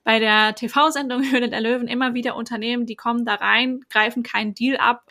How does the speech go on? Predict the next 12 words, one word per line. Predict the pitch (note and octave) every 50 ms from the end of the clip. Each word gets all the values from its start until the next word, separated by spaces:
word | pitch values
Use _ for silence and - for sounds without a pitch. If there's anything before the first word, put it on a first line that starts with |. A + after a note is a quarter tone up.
| -
haben | C#4 B3+ A#3
aber | A#3 G#3 A3+ A3+
trotzdem | - - A3+ A3+ - - - A#3 A#3 A3+ G#3+
dieses | A3 G#3 G#3 G#3 -
T-V-Format, | - A#3 - - - G#3 A3 A#3 - A#3 G#3+ G3+ G#3 G#3+ A3 A3+ A3+
diese | A#3 A3 G3 G#3
Plattform | - - A3+ A3 - - A3 G#3+ G3+
genutzt, | A3 G#3+ A3 B3+ B3 - -
um | A#3 A3
ihr | G#3+ G#3
Produkt | - - G#3+ G#3 A3+ A3+ -
vorzustellen. | - - G#3+ A3+ - - C4 - - C4 B3 B3+ C4+ C#4 C#4+ D4+